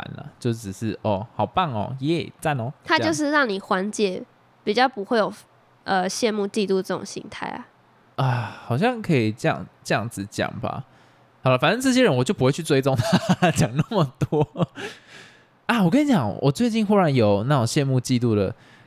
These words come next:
Speaker 1: 感觉，是我看到 Brace 一六三跟她的男朋友，然后他们有一次在那个喝红酒嘛，是红酒嘛，然后他们在带着音乐在跳舞。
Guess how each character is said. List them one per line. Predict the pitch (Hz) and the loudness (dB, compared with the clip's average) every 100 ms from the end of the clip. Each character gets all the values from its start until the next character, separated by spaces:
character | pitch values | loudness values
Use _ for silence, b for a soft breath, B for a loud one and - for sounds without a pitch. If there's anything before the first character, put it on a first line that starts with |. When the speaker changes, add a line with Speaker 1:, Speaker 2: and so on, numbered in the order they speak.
| - | -4
Speaker 1:
感 | 110 104 | -2 0
觉， | 113 113 | 2 2
是 | - 139 | 2 2
我 | 110 | 2
看 | 98 139 | 0 2
到 | 131 | 2
Brace | 127 127 110 110 | 4 2 2 2
一 | |
六 | 110 104 | 2 2
三 | - 101 101 | 0 -2 -2
跟 | 113 123 | -2 0
她 | 131 123 | 2 2
的 | 117 | 0
男 | 104 98 | 0 0
朋 | 107 101 98 | 0 0 2
友， | 101 - b b | 0 -2 b b
然 | 113 | 0
后 | 147 | 0
他 | |
们 | 175 123 | 0 2
有 | 104 | 2
一 | 98 101 | 2 0
次 | - 131 | -2 -4
在 | 120 127 117 | 0 0 0
那 | 117 113 | 0 0
个 | 110 104 | 0 0
喝 | - 127 127 | 0 0 0
红 | 117 101 110 | 0 -2 -2
酒 | - 76 | -2 -2
嘛， | - - 120 | -4 -8 -4
是 | 147 | -4
红 | - 98 | -2 -4
酒 | 110 101 | -6 -8
嘛， | 110 117 135 B B B | -8 -8 -8 B B B
然 | 107 104 | -4 -2
后 | 123 123 | -2 -2
他 | 131 | -2
们 | 123 110 | 0 0
在 | 107 - - _ _ | -2 -6 -10 _ _
带 | - 135 | 0 0
着 | 110 - | 0 -2
音 | 117 | 0
乐 | 117 | 2
在 | 117 113 | 2 0
跳 | - 120 92 | 0 0 0
舞。 | 85 | -2